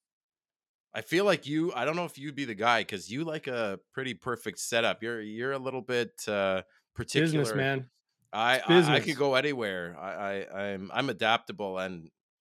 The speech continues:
Speaker 1: you know, as long as you have
Speaker 2: You're
Speaker 1: interest,
Speaker 2: the
Speaker 1: I love
Speaker 2: adaptable
Speaker 1: that
Speaker 2: dad
Speaker 1: idea.
Speaker 2: of Bonfire Sports.
Speaker 1: Oh, the adapt-, oh, that's time change, buddy. Anybody who
Speaker 2: Uh,
Speaker 1: has kids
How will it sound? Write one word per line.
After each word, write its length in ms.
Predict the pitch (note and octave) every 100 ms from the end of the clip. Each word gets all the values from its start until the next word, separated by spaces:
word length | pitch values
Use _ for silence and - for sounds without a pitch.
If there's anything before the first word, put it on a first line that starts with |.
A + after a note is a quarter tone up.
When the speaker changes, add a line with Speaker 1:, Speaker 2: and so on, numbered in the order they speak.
| _ _ _
Speaker 1:
you 80 | G2
know, 140 | A2+
as 100 | A2
long 140 | A2 A#2+
as 80 | A2+
you 40 |
have 120 | G2+ D3
Speaker 2:
You're 80 | F#3
Speaker 1:
interest, 220 | A#3 G3
Speaker 2:
the 60 |
Speaker 1:
I 80 | F3
love 100 | -
Speaker 2:
adaptable 160 | G3 G#3
Speaker 1:
that 60 |
Speaker 2:
dad 200 | A#2 C4 B3
Speaker 1:
idea. 140 | -
Speaker 2:
of 60 | G2
Bonfire 380 | E3 E3+ F#3
Sports. 480 | F3 - A#3 C3+ - _ -
Speaker 1:
Oh, 220 | G#2+ G#2+
the 80 | F2+
adapt-, 340 | E2 F2+ G2
oh, 140 | F2+ E2+
that's 200 | F#2+ -
time 320 | - D2+ D#2
change, 360 | - D#2+ C#2+ -
buddy. 340 | C#2+ C2+ C#2 _ _ _ _ -
Anybody 320 | G2 C3+ G#3
who 80 | F#3+
Speaker 2:
Uh, 40 |
Speaker 1:
has 140 | C#3 -
kids 560 | - E2 G2 B2 -